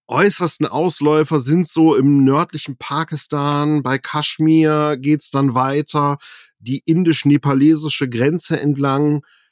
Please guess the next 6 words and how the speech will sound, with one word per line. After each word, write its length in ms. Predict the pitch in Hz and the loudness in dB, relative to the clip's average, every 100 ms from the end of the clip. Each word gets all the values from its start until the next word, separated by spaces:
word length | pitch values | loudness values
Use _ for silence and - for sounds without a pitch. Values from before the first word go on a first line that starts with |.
| _ _ _ | _ _ _
Und 440 | 151 151 147 120 | 0 0 0 -2
dann, 400 | 131 139 165 151 | 0 2 2 2
wenn 240 | 131 147 135 | 0 0 2
wir 340 | 139 131 127 - _ | 0 0 -2 -6 _
Nepal 960 | 135 131 143 180 180 147 147 156 156 | -6 0 2 2 -2 -2 0 0 -2
verlassen, 920 | 139 139 139 139 156 - 170 165 156 | -6 -6 -4 -2 -4 -4 -2 -2 -4